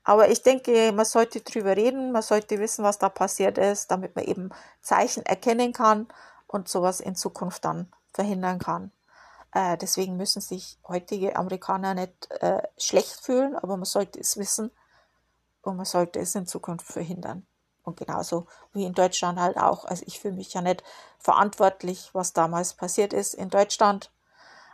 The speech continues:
Äh, aber ich fühle mich verantwortlich dafür, das zu verhindern, dass das nochmal passiert.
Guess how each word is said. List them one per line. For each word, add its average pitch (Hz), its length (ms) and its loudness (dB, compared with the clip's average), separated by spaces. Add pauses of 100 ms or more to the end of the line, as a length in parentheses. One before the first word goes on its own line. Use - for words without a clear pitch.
(160)
Äh, 185 440 6 (580)
aber 175 480 4
ich - 240 -14
fühle 180 140 -6
mich 175 100 -8
verantwortlich - 560 0
dafür, 180 300 -4
das - 220 -6
zu 180 120 -10
verhindern, 170 460 -6
dass 175 160 -4
das 185 160 -6
nochmal - 300 2
passiert. - 520 -10